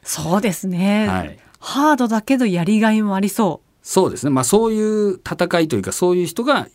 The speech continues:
Speaker 2: 生き残って営業としては、まあ、この、なくなることはないと思うんですけども、
Speaker 1: はい。
Speaker 2: まあ、そういうね、えー、次元の戦いに移っ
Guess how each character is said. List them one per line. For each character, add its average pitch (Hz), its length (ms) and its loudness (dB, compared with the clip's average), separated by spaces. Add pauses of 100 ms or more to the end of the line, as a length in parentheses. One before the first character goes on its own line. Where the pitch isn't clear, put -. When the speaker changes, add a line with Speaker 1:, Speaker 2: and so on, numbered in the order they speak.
Speaker 2:
生 113 100 -10
き 120 100 -2
残 110 200 0
っ 98 40 -2
て 160 240 0
営 104 160 0
業 92 160 -4
と 101 100 -10
し - 80 -6
て 175 60 0
は、 107 60 -2
ま 104 140 -12
あ、 - 80 -20 (160)
こ - 120 -16
の、 87 140 -16
な 151 180 2
く 240 80 0
な 240 120 2
る 226 60 0
こ 214 120 0
と 175 80 2
は 104 60 0
な 104 120 0
い 90 80 -6
と - 80 -16
思 80 160 -12
う 76 40 -18
ん - 20 -18
で - 80 -18
す - 80 -14
け - 80 -16
ど - 100 -18
も、 123 140 -2
Speaker 1:
は 185 280 0
い。 156 80 -4
Speaker 2:
ま - 80 -8
あ、 - 20 -6
そ 123 160 0
う 120 60 2
い 107 340 0
う 95 100 -10 (140)
ね、 - 340 -6
え 78 640 -16
ー、 95 40 -10
次 127 140 2
元 131 240 4
の 127 80 2
戦 120 380 -2
い 104 80 0
に 101 100 0
移 107 80 -6
っ 123 40 -6